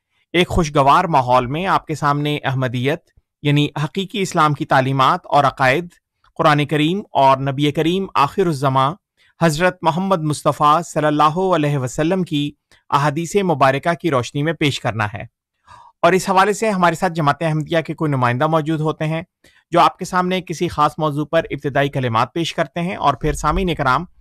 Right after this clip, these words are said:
आपको दावत दी जाती है कि आप बज़रिया फ़ोन या ईमेल प्रोग्राम में शामिल हों और अपने सवालात पेश करें और हमारे मोअज़्ज़िज़ मेहमानान गिरामी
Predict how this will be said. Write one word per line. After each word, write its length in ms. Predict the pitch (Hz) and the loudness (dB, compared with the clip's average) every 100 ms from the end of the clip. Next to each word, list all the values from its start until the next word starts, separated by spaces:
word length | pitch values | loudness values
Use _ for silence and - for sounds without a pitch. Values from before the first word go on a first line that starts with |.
| - - - | -20 -20 -2
आपको 300 | 156 160 190 | 0 0 -2
दावत 320 | 151 151 214 | 2 2 2
दी 160 | 175 175 | -2 0
जाती 320 | 139 120 131 | 0 -2 -4
है 180 | 147 175 | -4 -2
कि 100 | 180 | -4
आप 340 | - 147 143 147 | 0 0 0 -2
बज़रिया 400 | 135 139 135 139 | -4 -2 -2 -2
फ़ोन 320 | - 156 185 | 0 -2 0
या 140 | 160 - | -4 -2
ईमेल 460 | 143 151 151 151 - _ _ _ _ | -2 0 0 -2 -6 _ _ _ _
प्रोग्राम 320 | 147 135 156 | -2 2 2
में 160 | 165 160 | 2 0
शामिल 340 | - 127 143 | 0 0 0
हों 180 | 156 208 - _ _ _ _ | 0 -4 -8 _ _ _ _
और 120 | 151 | 2
अपने 260 | 147 - 156 | 2 0 -2
सवालात 420 | 143 131 127 - | 0 2 2 2
पेश 200 | 185 180 | -2 -4
करें 280 | - 190 226 | -2 -4 -2
और 180 | - 160 | 0 0
हमारे 300 | 147 156 165 | 2 0 0
मोअज़्ज़िज़ 360 | 151 131 143 | -2 -4 -6
मेहमानान 480 | 143 143 139 127 131 | -4 -2 0 0 -2
गिरामी 440 | 131 123 127 160 | -2 -2 -2 -4